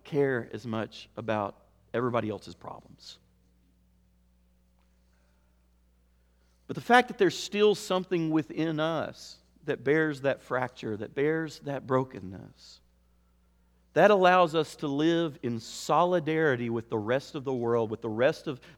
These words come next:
broken creation, with the rest of broken and fractured humanity. It allows us to say, "Yes, it's broken," not just in judgment over against the rest of everybody else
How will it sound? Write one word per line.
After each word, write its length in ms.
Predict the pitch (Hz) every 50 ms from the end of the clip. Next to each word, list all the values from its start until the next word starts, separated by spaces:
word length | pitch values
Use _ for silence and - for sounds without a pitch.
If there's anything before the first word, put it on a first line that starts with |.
| -
broken 500 | 127 117 123 127 160 147 - 156 139 127
creation, 800 | - - - 139 123 127 127 127 143 151 147 - - 151 120 120
with 100 | 113 -
the 80 | 127
rest 340 | 117 117 127 139 151 - - 156
of 120 | 123 113
broken 380 | 113 127 127 131 - - 135 131
and 100 | 117 -
fractured 420 | - 127 117 117 - - 120 110
humanity. 520 | - 117 107 107 110 107 110 104 101 101 - - - -
It 120 | - 147
allows 640 | 151 151 143 147 151 165 185 196 208 208 190 156 - -
us 380 | 170 175 175 160 - - - -
to 160 | - 165 147
say, 640 | - - - - 160 143 131 120 107 101 104 101 - - - - -
"Yes, 920 | - 127 123 143 170 190 196 185 143 98 92 - - - - - - - _ _ _ _ -
it's 260 | - 160 180 175 -
broken," 760 | 160 131 165 190 196 202 196 196 - 139 117 104 95 104 107 120 - _ _ _ _ -
not 420 | 131 147 175 202 240 247 - 139
just 320 | 123 151 202 180 - - - -
in 160 | 147 147 135
judgment 500 | 113 170 165 170 165 - 214 156 143 - -
over 320 | 143 156 160 139 151 139 127
against 420 | 123 - 131 139 139 - - -
the 100 | - 127
rest 300 | 113 113 113 110 - -
of 80 | 120 -
everybody 420 | 117 117 131 131 139 147 147 131
else 400 | 107 92 85 78 - - - -